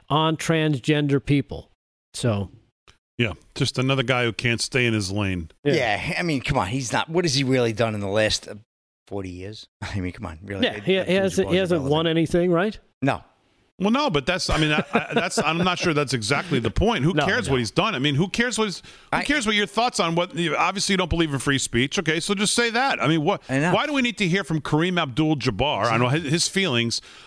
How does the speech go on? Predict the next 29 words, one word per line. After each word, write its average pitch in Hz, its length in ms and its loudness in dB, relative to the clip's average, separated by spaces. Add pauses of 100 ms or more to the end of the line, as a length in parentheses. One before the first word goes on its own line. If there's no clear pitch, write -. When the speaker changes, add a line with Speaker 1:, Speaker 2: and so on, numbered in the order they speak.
Speaker 2:
on 139 400 -2
what, 160 220 0
uh, 139 80 0
what 147 240 -2
social 185 380 0
media 175 320 0
policies 120 680 2
or, 131 120 2
or, 139 280 0
or 135 300 0
who 180 140 4
should 175 180 -2
be 160 80 0
censoring 160 580 0
who? 147 340 -2 (1120)
I 175 40 0
mean, 190 100 2
who 233 140 2
cares 285 360 0
what 147 120 2
he 131 120 2
thinks, 113 300 -2
number 135 160 2
one, 170 400 0
even 185 180 0
if 185 120 -2
he 202 100 2
is 240 240 -2
idiotic? 107 720 -2